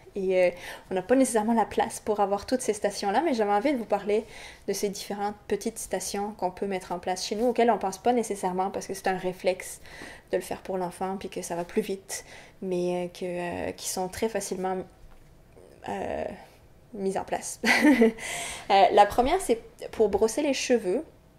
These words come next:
C'est sûr qu'il y a des exceptions, là, des enfants qui vont avoir des cheveux très emmêlés, par exemple, des enfants avec les cheveux frisés qui vont avoir besoin d'aide.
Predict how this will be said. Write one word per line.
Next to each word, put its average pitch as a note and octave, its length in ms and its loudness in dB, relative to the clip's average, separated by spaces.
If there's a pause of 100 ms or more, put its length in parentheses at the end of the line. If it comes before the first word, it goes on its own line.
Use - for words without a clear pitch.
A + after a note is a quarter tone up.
(120)
C'est - 100 -6
sûr C4 120 2
qu'il A#3 140 2
y G#3 80 4
a G3+ 80 6
des G3 180 0
exceptions, F#3 400 -6
là, G3+ 80 -2
des F#3+ 180 -2
enfants F#3 240 -2
qui - 140 -6
vont F#3 100 -6
avoir F#3 200 -2
des F#3 100 -2
cheveux F#3+ 340 -4
très G#3 360 -2
emmêlés, F3+ 320 -2
par F#3 160 -10
exemple, F3 440 -8
des F#3+ 160 -8
enfants F3+ 200 -6
avec F#3+ 160 -6
les G3 80 -10
cheveux F#3 200 -2
frisés F#3+ 380 -2
qui G3 120 -6
vont F#3+ 100 -2
avoir G3 200 2
besoin F#3 300 -2
d'aide. F#3 320 4